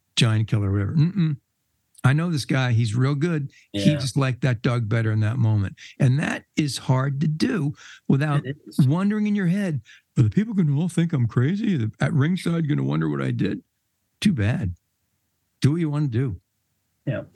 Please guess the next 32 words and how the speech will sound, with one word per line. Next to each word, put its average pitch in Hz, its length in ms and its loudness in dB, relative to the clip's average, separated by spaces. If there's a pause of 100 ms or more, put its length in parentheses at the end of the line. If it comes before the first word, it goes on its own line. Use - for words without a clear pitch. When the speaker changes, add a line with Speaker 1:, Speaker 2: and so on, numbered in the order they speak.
Speaker 2:
uh, 107 160 -4
they 117 160 -6
need 123 240 -4
to 113 80 -2
understand. 110 520 -4
You 98 120 -4
keep 147 320 -2
things 139 220 -2
in 147 100 -4
perspective, 143 500 -4
and 113 100 0
if 107 120 -8
you 98 80 -4
really 117 220 -4
look 175 240 -6
at 123 220 -4
them, 143 120 -2
you'll 113 260 -4
understand 117 720 -6
if 110 200 -8
you 117 200 -2
have 117 220 -2
the 104 80 -6
knowledge 127 380 -4
to - 100 -4
understand. - 680 -8
So - 340 -12 (560)
Speaker 1:
he's 254 160 2
all 240 180 -4
over 233 180 -4
the 185 80 -4
place. 117 420 -4